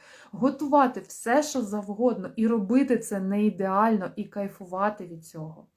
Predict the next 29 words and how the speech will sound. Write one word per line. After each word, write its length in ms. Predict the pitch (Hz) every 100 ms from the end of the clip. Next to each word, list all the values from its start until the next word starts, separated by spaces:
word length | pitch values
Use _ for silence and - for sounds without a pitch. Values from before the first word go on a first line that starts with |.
| _ _ _ _ - - _
Мої 340 | 202 226 214 220
любі, 500 | 233 269 220 226 208
хто 300 | - 262 226
ми 100 | 196
там, 280 | 175 175
міленіали, 760 | 185 226 247 240 247 285 262 220
зумери, 460 | 214 277 254 202 190
хто 260 | - 233
ми 120 | 220 185
там 260 | 151 165
з 60 | 170
вами? 400 | 202 208 175 160 - _ _ _ _ _ _ 285 - - - _
Я 240 | 196 240 214
дуже-дуже 1040 | 185 262 269 226 214 180 175 262 247 208
вам, 320 | 190 202 196 -
вас 260 | 180 208 220
прошу, 560 | - 190 - 190 170 165 _ _ _ _ _ _ _ _ _
не 100 | 202
будьте 380 | 190 220 220 196
ідеальними. 680 | 175 165 175 170 - _ _ _ _ _ _ _
Живіть 480 | 196 190 202 220 220
своє 580 | - 180 196 196 202 208
життя, 480 | 185 175 175 170 165
те, 160 | 190 226
яке 260 | 220 170
хочете 600 | 160 - 208 220 226 -
жити 340 | 165 165 165 -
саме 460 | - 190 202 202
ви. 420 | 185 180 196 175